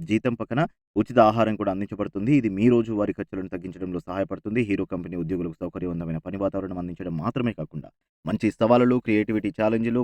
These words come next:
మరియు ప్రొఫెషనల్ గ్రోత్ ఆప్షన్లు కూడా అందిస్తుంది. ఈ ఉద్యోగాలు మీ సమీప షోరూమ్‌లో ఉండవచ్చు, తద్వారా మీరు ప్రయాణానికి సంబంధించిన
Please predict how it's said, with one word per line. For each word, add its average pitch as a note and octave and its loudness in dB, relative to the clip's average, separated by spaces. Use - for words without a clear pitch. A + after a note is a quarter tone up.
మరియు G2 2
ప్రొఫెషనల్ G#2 -4
గ్రోత్ A#2 2
ఆప్షన్లు A2+ -4
కూడా D3+ 6
అందిస్తుంది. G2 2
ఈ B2 12
ఉద్యోగాలు E3 8
మీ D3 4
సమీప C3+ 2
షోరూమ్‌లో A2+ 2
ఉండవచ్చు, A2 2
తద్వారా G#2 2
మీరు G2 0
ప్రయాణానికి G2+ 2
సంబంధించిన F#2+ -8